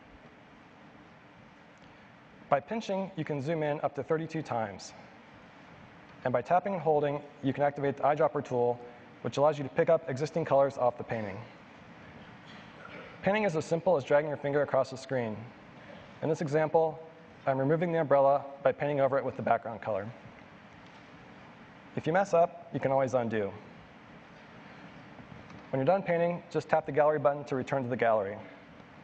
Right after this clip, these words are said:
On the iPad, Brushes is going to support in-app playback of your paintings.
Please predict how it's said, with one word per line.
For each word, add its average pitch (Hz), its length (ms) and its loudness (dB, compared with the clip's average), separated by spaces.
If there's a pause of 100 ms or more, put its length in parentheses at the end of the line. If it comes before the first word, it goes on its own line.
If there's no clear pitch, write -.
(1040)
On 135 100 2
the 147 60 -2
iPad, 190 440 2
Brushes 160 280 0
is 160 120 -2
going 156 200 0
to 143 60 -6
support 139 460 2
in-app 160 300 0
playback 143 400 2
of 127 80 0
your 131 100 -4
paintings. 107 480 -6